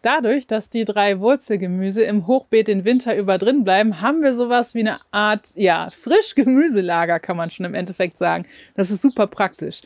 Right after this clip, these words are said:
Und dadurch, dass wir auch nur eine Anbauphase haben, kann sich die Erde auch wieder regenerieren. Also es ist rundum für uns eine richtig gute Lösung. Ich bin gespannt, was ihr zu dem Vorschlag sagt. Schreibt uns das gerne in die Kommentare. Vielleicht habt ihr es ja auch sogar schon praktiziert.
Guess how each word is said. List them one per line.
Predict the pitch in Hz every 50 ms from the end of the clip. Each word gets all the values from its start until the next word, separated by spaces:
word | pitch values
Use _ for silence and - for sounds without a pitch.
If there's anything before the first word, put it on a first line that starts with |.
| _ - - - -
Und | - 196
dadurch, | 220 226 240 254 -
dass | 247 240 214 - 233
wir | 226 -
auch | 202 196
nur | 196 208 208 202 185 185 - -
eine | - 214 269 320 269 -
Anbauphase | - 175 180 170 170 170 - - 196 175 175 170 180 170
haben, | 190 185 196 214 240 233
kann | - - 202 208 233
sich | 240 233 -
die | - 185
Erde | - 175 190 214 220 -
auch | - 185 180
wieder | 202 190 185 175 170
regenerieren. | 170 220 254 269 254 233 226 214 214 214 214 214 220 214 - - - - - -
Also | - 196 208 202 220
es | 220 220
ist | 226 202 -
rundum | 202 247 302 370 349 - - 226 269 285 302 311 311 311 _ _ _ _
für | - 233
uns | - 262 302 370 381 -
eine | - 226 220
richtig | 277 262 - 285 233
gute | - 247 240 - 240
Lösung. | 208 214 247 269 285 269 277 277 285 269 - - - -
Ich | - 233 -
bin | - 311 294
gespannt, | 294 277 - - 269 254 240
was | 240 226 -
ihr | 202 254 330 359
zu | - -
dem | 220 220 208
Vorschlag | 202 - 240 254 285 - - 208 190 185
sagt. | - - 190 196 226 233 - - - _
Schreibt | - - 240 240 233 -
uns | 226 214
das | - 208 190 -
gerne | 226 240 254 254
in | 233 214
die | 214
Kommentare. | 208 - 220 214 202 190 - - 220 214 214 208 165 160 165 - _
Vielleicht | - - 185 -
habt | - 220 - 285
ihr |
es | 233 -
ja | 185 143
auch | 170 -
sogar | - 180 170 160
schon | - - 170
praktiziert. | - - 165 - - 185 - - - 180 170